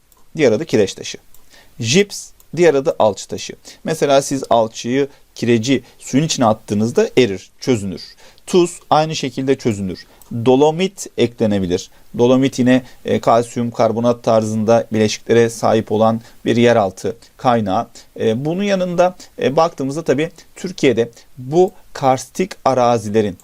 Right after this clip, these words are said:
tabii, e, ayırdığımızda farklı farklı alanlarda öne çıkan illerimiz mutlaka var. E, Türkiye'de karstik şekillerin en fazla Akdeniz'de olduğunu biliyoruz arkadaşlar. Bu önemli bir bilgi. Hemen harita üzerinden gösterelim. Şimdi,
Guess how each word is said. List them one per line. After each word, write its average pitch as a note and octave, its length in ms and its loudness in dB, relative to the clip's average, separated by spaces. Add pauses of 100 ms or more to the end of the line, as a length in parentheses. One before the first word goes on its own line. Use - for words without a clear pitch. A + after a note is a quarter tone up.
tabii, A2+ 300 -4 (240)
e, G#2+ 180 0
ayırdığımızda A#2 720 0
farklı A2+ 340 -2
farklı - 320 -2
alanlarda A2 600 0
öne A2+ 220 -2
çıkan A2+ 360 -4 (280)
illerimiz A2+ 440 2
mutlaka G#2+ 560 -2
var. C3+ 200 0 (260)
E, G2 160 2
Türkiye'de C3 500 0 (200)
karstik B2 460 -4
şekillerin A#2+ 520 0 (260)
en G#3 220 2
fazla G#2+ 480 -2 (280)
Akdeniz'de A2 600 -4 (120)
olduğunu D#3 420 0
biliyoruz G2+ 280 2
arkadaşlar. F#2+ 640 0
Bu E3 140 -2
önemli A#2+ 420 2
bir F#2+ 60 -6
bilgi. G#2 380 -2 (220)
Hemen G3 320 2 (160)
harita G3 340 2
üzerinden C3+ 460 -2
gösterelim. A#2+ 460 2 (380)
Şimdi, G3 340 0